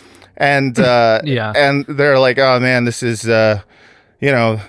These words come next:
Speaker 1: it's, uh, it's over for the little guy." And I feel like now it's, like, never been more over for the little guy than it is currently in twenty twenty-one. There just does not exist a little guy. And, uh, and now we're kinda, like, looking back at mafia,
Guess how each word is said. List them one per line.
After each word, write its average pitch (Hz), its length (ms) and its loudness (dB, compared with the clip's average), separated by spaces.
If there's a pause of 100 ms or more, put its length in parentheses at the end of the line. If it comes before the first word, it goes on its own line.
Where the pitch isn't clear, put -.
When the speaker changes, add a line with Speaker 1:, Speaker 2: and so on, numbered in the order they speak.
Speaker 1:
it's, 131 320 -2
uh, 120 260 0
it's 143 160 -2
over 170 260 2
for 151 160 -4
the 131 120 0
little 135 240 2
guy." 98 440 0 (320)
And 160 180 0
I 143 100 2
feel 220 200 0
like 156 180 0
now 156 520 2
it's, 143 220 2
like, 156 200 0
never 160 300 2
been 170 240 0
more 143 340 2
over 131 360 2
for 143 160 -4
the 127 120 0
little 120 240 2
guy 139 260 2
than 131 140 -2
it 117 140 0
is 120 260 0
currently 123 460 -4
in 120 100 -2
twenty 120 300 -2
twenty-one. 120 640 -2
There 123 200 0
just 127 220 -8
does 123 180 -2
not 127 220 0
exist 117 460 -4
a 107 80 0
little 107 300 0
guy. 151 500 0
And, 123 360 0
uh, 110 360 2
and 143 200 0
now 147 180 0
we're 143 140 2
kinda, 139 220 -2
like, 127 160 -2
looking 127 360 -2
back 123 220 2
at 110 80 -6
mafia, 110 580 -2